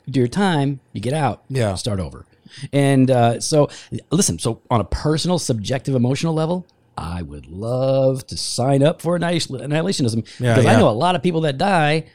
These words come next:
Speaker 1: uh, apart from the Lord, and, uh, I'm concerned about people that
Speaker 2: Yeah.
Speaker 1: are gonna die and suffer the consequence of their sins. So I get that, but even just reading the word, uh, leads us to conclude that it, well, it certainly looks like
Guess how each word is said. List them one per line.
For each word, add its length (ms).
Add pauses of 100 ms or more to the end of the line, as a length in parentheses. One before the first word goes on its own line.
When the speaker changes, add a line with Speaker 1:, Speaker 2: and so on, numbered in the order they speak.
(160)
Speaker 1:
uh, 60
apart 340
from 140
the 80
Lord, 440
and, 480
uh, 300
I'm 180
concerned 360
about 180
people 240
that 60 (100)
Speaker 2:
Yeah. 60
Speaker 1:
are 20
gonna 180
die 400
and 140
suffer 420 (360)
the 60
consequence 500
of 60
their 100
sins. 280
So 280
I 60
get 180
that, 160
but 180 (320)
even 380
just 360
reading 640
the 100
word, 560 (580)
uh, 300 (160)
leads 640
us 480 (580)
to 340
conclude 720
that 160
it, 220
well, 140
it 140
certainly 280
looks 320
like 320